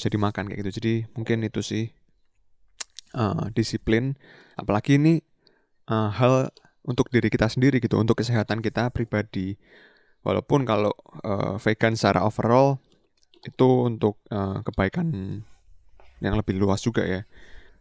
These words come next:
Hmm, kalau quotes atau firman, mungkin aku bisa bilang, em, ya, "Veganism is not a sacrifice. Eh, it's a joy." Jangan berfokus sama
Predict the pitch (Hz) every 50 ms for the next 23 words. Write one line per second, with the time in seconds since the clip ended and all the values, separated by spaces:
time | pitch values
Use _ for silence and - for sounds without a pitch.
0 | - - - - 123 120 113 113 113 113 113 113 113 110 110 107 - - - -
1 | 160 - - - 139 131 - 127 127 - 135 127 131 147 160 170 175 175 170 151
2 | - _ _ _ _ - 135 135 135 139 165 160 170 165 170 170 147 135 123 131
3 | 117 117 120 117 120 143 151 156 160 156 156 151 - _ _ _ _ _ _ _
4 | _ - - 123 117 117 117 117 113 113 113 113 - 117 131 151 156 147 - 139
5 | 127 - 127 127 131 - 151 143 139 127 - - 120 117 - - 113 107 107 104
6 | - - 107 - - 113 104 - - 104 95 92 90 - - - - _ _ _
7 | _ _ _ _ _ _ _ _ - - - 98 98 101 - - 123 - - 120
8 | - - - - 110 101 98 - 104 - 107 - _ _ _ - - 120 135 151
9 | 151 139 123 131 117 - - 139 - - 117 110 107 107 104 104 104 101 -